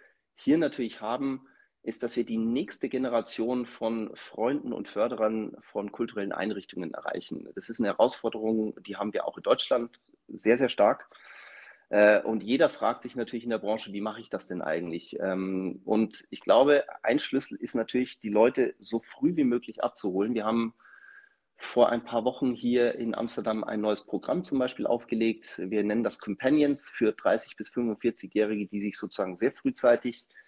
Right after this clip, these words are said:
in ihrer Reise als potenzieller Förderer eines solchen Orchesters engagieren, äh, mit einem eigenen Angebot, wo es natürlich auch sehr, sehr stark darum geht, wie können wir soziale Kontakte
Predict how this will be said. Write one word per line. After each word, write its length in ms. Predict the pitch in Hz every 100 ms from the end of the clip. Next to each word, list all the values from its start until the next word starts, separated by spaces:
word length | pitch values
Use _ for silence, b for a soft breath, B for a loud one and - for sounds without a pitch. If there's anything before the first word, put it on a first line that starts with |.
| b b b
in 160 | - 98
ihrer 560 | 107 104 101 - -
Reise 640 | 87 95 127 120 120 113 -
als 380 | 98 - - -
potenzieller 480 | 113 107 - 98
Förderer 320 | 95 101 107 95
eines 180 | 95
solchen 240 | - 98 92
Orchesters 520 | - 110 - 98 -
engagieren, 540 | 107 98 90 113 139 156 _ _ _ _ _ _ -
äh, 200 | 107 104
mit 200 | 113 101
einem 220 | 104 -
eigenen 340 | 117 175 151
Angebot, 800 | - 139 139 131 135 135 135 -
wo 120 | 107
es 100 | 117
natürlich 320 | 117 104 110 -
auch 80 |
sehr, 220 | 98 120 143
sehr 100 | 139
stark 260 | 123 123
darum 240 | 113 117 110
geht, 300 | 113 113 110
wie 80 |
können 260 | - 117 110
wir 220 | 110 104 -
soziale 640 | 107 - 107 107 110 -
Kontakte 640 | - 101 - 107 - 110